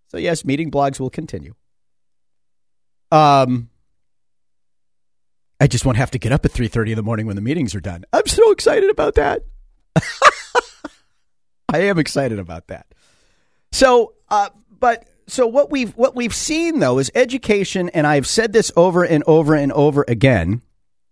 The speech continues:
Another one of our Lisas just sends a note, "Guilty of overusage of the F-bomb." Oh, well. You come from a different place. What can I tell you? But I know what you mean.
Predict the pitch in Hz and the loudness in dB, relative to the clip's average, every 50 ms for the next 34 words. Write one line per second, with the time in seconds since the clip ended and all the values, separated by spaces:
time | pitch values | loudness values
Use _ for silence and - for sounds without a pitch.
0 | _ _ _ _ _ _ _ _ - 135 139 151 160 160 156 143 139 131 127 117 | _ _ _ _ _ _ _ _ -2 0 2 4 4 4 6 4 4 2 2 2
1 | 123 117 117 113 120 120 - - 117 101 - - - 110 - - - 120 113 104 | 2 2 0 0 0 -2 -2 -2 -2 -4 -4 -2 -4 -4 -2 0 0 -2 0 0
2 | 110 104 107 104 104 104 - 135 143 151 - - 135 123 104 - 143 131 117 127 | -2 -2 -2 -2 -4 -4 0 0 0 2 2 2 0 0 0 0 0 2 4 4
3 | 120 123 131 - - 127 117 120 113 95 110 110 101 110 120 - - - 101 87 | 2 2 2 0 -2 -2 -2 -2 -2 -2 -2 -2 -2 -2 -2 -2 -2 -4 -2 -2
4 | 87 85 82 80 - _ _ _ - - 127 127 120 92 82 82 85 80 _ _ | -4 -6 -8 -12 -16 _ _ _ -10 -6 -6 -6 -6 -6 -8 -10 -12 -14 _ _
5 | _ _ _ _ _ _ _ _ _ _ _ _ _ _ _ _ _ _ _ _ | _ _ _ _ _ _ _ _ _ _ _ _ _ _ _ _ _ _ _ _
6 | _ _ _ _ _ - 135 131 - - 160 160 156 - 143 131 127 107 123 113 | _ _ _ _ _ -4 -4 -4 -2 0 -2 -2 0 0 0 -2 0 0 -2 -4
7 | - 113 95 - - 104 92 85 85 - 127 120 - - 104 92 87 - 78 55 | -4 -6 -10 -8 -8 -8 -8 -8 -8 -8 -8 -6 -6 -4 -6 -6 -6 -10 -12 -12
8 | - - _ _ _ _ _ _ _ _ _ _ _ _ _ _ _ _ _ _ | -14 -20 _ _ _ _ _ _ _ _ _ _ _ _ _ _ _ _ _ _
9 | _ _ _ _ _ _ _ _ _ _ _ _ _ _ _ _ _ - 147 139 | _ _ _ _ _ _ _ _ _ _ _ _ _ _ _ _ _ 0 2 4
10 | 139 143 139 185 214 240 - - 190 175 175 143 95 - - | 4 6 6 4 4 2 -2 -2 -4 -2 -2 -4 -4 -6 -12